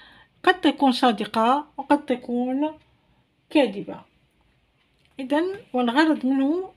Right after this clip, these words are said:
التعريف بالموصوف. إذن الأسلوب الخبري يحتمل الصدق كما يحتمل الكذب،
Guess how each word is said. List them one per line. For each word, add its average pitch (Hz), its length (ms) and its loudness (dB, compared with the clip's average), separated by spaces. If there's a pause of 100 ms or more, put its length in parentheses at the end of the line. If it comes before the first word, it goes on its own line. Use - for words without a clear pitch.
التعريف 254 840 0 (320)
بالموصوف. 302 1300 -4 (2000)
إذن 269 420 -2 (200)
الأسلوب 240 720 -6 (220)
الخبري 214 920 -4 (1000)
يحتمل 277 640 0
الصدق 247 440 -6 (140)
كما 269 200 -2
يحتمل 247 720 -4
الكذب، 208 460 -6